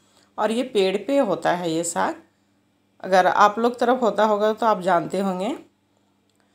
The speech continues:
तो यहाँ पे देखिए, मैं ली हूँ इसे, आधा केजी का है ये साग। और इसे ना हमें, अ,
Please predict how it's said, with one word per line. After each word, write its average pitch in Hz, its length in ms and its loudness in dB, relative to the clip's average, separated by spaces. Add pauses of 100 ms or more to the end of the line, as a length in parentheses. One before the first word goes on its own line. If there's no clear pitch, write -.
(360)
तो 208 80 -4
यहाँ 214 260 -2
पे 208 140 -4
देखिए, 180 380 -2
मैं 240 220 0
ली 214 280 -2
हूँ 233 200 -2
इसे, 220 320 -6 (180)
आधा 233 220 2
केजी 226 320 -4
का 196 160 -2
है 196 200 -4
ये 185 140 -4
साग। 185 320 -2 (420)
और 202 340 0
इसे 220 520 -2
ना 233 160 -2
हमें, 214 840 -4
अ, 139 280 -8